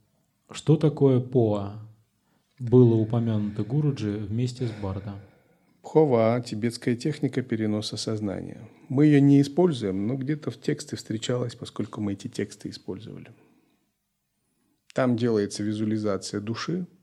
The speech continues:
Speaker 2: конечной точки предназначения, выкрикивается мантра «Пхат».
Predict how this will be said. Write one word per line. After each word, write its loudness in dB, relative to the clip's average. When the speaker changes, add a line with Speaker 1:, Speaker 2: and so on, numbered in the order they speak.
Speaker 2:
конечной -2
точки -6
предназначения, -4
выкрикивается -6
мантра -10
«Пхат». -14